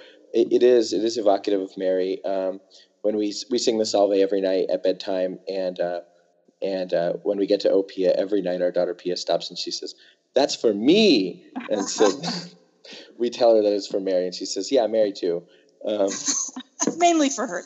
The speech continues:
Speaker 2: though.
Speaker 1: Right, exactly, exactly.
Speaker 2: Well,
Speaker 1: But yeah,
Speaker 2: and
Speaker 1: it is.
Speaker 2: children with Down syndrome do offer, I think, a beautiful and unique witness to all of us of joy.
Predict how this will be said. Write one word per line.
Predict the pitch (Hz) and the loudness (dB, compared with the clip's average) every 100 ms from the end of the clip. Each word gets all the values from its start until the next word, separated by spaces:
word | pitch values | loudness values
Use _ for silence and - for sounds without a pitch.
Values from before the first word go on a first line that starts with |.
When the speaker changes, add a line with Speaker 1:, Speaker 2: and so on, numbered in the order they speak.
| - | -10
Speaker 2:
though. | - 131 | -2 2
Speaker 1:
Right, | 131 107 | 4 4
exactly, | 104 101 101 95 92 92 - | 2 2 0 2 -2 -6 -6
exactly. | 98 98 101 98 92 | -10 -2 -4 -2 2
Speaker 2:
Well, | 135 | 4
Speaker 1:
But | 151 | 6
yeah, | 165 | 6
Speaker 2:
and | 131 123 | 4 4
Speaker 1:
it | 120 | 0
is. | 92 - - _ _ | -2 -10 -16 _ _
Speaker 2:
children | 311 285 254 | -14 -8 -8
with | 214 | -8
Down | 196 202 | -8 -6
syndrome | 208 180 185 175 - | -8 -10 -12 -12 -14
do | 190 185 180 - _ | -12 -12 -14 -18 _
offer, | 165 160 170 160 151 _ _ _ _ - | -18 -16 -16 -18 -20 _ _ _ _ -8
I | |
think, | - 254 | -4 -4
a | 202 | -6
beautiful | 185 190 180 175 | -10 -14 -12 -14
and | 170 | -16
unique | 165 165 - | -18 -18 -18
witness | 170 - 175 - | -20 -16 -12 -10
to | 180 | -10
all | 165 | -16
of | 170 | -16
us | 170 - | -14 -16
of | _ - | _ -20
joy. | 175 170 - | -18 -18 -20